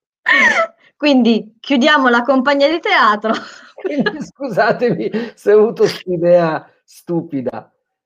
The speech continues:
Speaker 2: E
Speaker 1: L'ha dovuto dire l'universo, pensa.
Speaker 2: Ma porca miseria.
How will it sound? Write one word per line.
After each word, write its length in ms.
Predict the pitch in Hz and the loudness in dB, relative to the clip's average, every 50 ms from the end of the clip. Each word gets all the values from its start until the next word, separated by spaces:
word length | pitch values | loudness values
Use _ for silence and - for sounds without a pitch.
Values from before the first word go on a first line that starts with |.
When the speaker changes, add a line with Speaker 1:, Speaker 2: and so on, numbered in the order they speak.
| _ _ _ | _ _ _
Speaker 2:
E 800 | - 147 147 147 147 143 143 143 139 135 127 123 123 120 120 117 | -6 -2 0 0 2 2 4 4 2 2 2 2 2 2 2 0
Speaker 1:
L'ha 280 | - - - 262 254 302 | -2 -6 -6 -4 -2 0
dovuto 260 | 285 320 320 339 320 | 0 0 0 -2 -2
dire 180 | 269 349 359 359 | -2 0 -2 -2
l'universo, 760 | 311 320 302 311 320 294 262 214 202 208 214 214 - 226 214 | -2 -2 -2 -2 0 0 0 -2 -2 -4 -8 -8 -8 -10 -4
pensa. 640 | - 254 240 226 214 220 240 233 - 208 190 220 240 - _ _ _ - - - - - - 127 | -2 -2 -2 -2 -2 -4 -4 -4 -4 -6 -6 -6 -8 -12 _ _ _ -8 -8 -8 -10 -14 -14 -10
Speaker 2:
Ma 120 | 143 156 156 | -8 -8 -8
porca 520 | - - 170 170 160 139 - - 156 147 | -6 -6 -6 -4 -4 -6 -6 -8 -8 -6
miseria. 440 | 143 139 135 127 113 123 120 113 - | -6 -6 -6 -6 -8 -10 -14 -14 -16